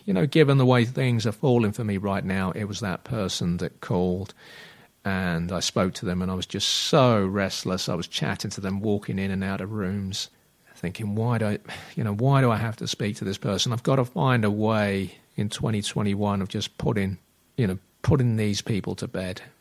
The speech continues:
just being able to pull myself out of this mess and, uh, starting again,"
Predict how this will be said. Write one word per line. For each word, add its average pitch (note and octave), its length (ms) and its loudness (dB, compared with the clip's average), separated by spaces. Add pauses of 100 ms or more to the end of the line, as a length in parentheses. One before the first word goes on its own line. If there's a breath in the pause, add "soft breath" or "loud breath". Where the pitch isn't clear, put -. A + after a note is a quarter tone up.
(200)
just - 240 -4
being A2+ 200 2
able G#2+ 220 0
to - 100 -4
pull A#2+ 220 0
myself G2+ 480 0
out G#2 160 -2
of F#2+ 80 -6
this F#2 240 -4
mess - 460 -6 (440)
and, G2+ 520 -8 (180)
uh, G#2 320 0
starting C#3 580 4
again," A#2 440 4